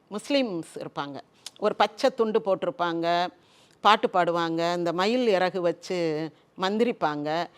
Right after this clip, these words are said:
இவங்கெல்லாம் வந்து, அந்த ஃபக்கீர்லாம் வந்து எப்படின்னா, இந்த ஆரம்பத்துல முருக வழிபாட்டினுடைய தொடர்ச்சியா வர்றவங்க.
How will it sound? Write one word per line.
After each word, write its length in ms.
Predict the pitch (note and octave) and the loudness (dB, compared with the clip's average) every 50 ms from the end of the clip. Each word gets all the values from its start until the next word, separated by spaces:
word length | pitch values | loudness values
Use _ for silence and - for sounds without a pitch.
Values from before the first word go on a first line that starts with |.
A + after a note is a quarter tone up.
| - - - - - | -20 -20 -20 -18 -8
இவங்கெல்லாம் 640 | - G#3+ B3+ C4+ E4 E4 E4+ D#4+ C#4+ C4 C4 C#4 D4 C#4+ | -4 -2 0 2 2 4 6 6 6 6 4 4 4 2
வந்து, 320 | B3 G#3+ G3+ G#3+ A3+ A#3+ | 0 0 0 0 0 0
அந்த 220 | A3+ G#3 G3+ G3 F#3+ | 0 0 -2 -2 0
ஃபக்கீர்லாம் 540 | A3 G3 - - A3+ G#3+ G3+ G3 G3+ G3+ G#3 | -2 -4 -4 -2 -2 -2 0 0 -2 -2 -2
வந்து 260 | G3 F3+ E3+ E3+ F#3 G3 E3+ | -2 -2 -2 -2 -2 -2 -2
எப்படின்னா, 360 | - E3 D#3+ D#3+ D#3 F3 A#3+ E4+ D#4+ - - - - - _ | -2 -4 -4 -4 -2 -2 -2 -2 -4 -6 -12 -20 -20 -20 _
இந்த 180 | - G#3+ G#3+ F#3+ | -6 0 2 4
ஆரம்பத்துல 720 | E3+ F#3+ A3+ C4+ D4 D4 D4+ C#4+ C4+ C4 - C#4 C4+ C#4 | 6 6 8 8 8 6 6 4 2 2 4 4 2 2
முருக 320 | A#3+ A3+ B3 C#4+ C#4 C#4 | 2 2 2 2 2 2
வழிபாட்டினுடைய 760 | B3 A3+ G3+ G3+ F3+ G3 F#3+ F#3 - F#3+ F3+ F3+ F3 G#3+ B3+ C4 - | 2 2 2 2 2 2 2 2 0 -4 -6 -2 0 0 0 0 0
தொடர்ச்சியா 480 | G#3+ G3+ A3 A#3 A3+ - - A3+ G#3+ F3+ | 0 0 0 0 -2 -4 -2 0 2 2
வர்றவங்க. 420 | E3 D3+ - C#3+ C#3 C3+ C3+ C3+ | 2 0 -2 -4 -6 -8 -8 -12